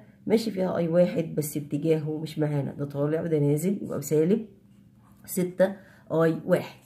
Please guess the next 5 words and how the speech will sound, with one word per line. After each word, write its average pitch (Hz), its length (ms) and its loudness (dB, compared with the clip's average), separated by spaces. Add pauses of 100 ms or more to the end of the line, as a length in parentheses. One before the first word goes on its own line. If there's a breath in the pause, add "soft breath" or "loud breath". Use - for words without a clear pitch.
(400 loud breath)
تمام، 190 280 4 (320 loud breath)
هنرتب، 233 460 2 (160)
هنقول 165 360 -4
سالب 147 500 0
ستة 180 460 -2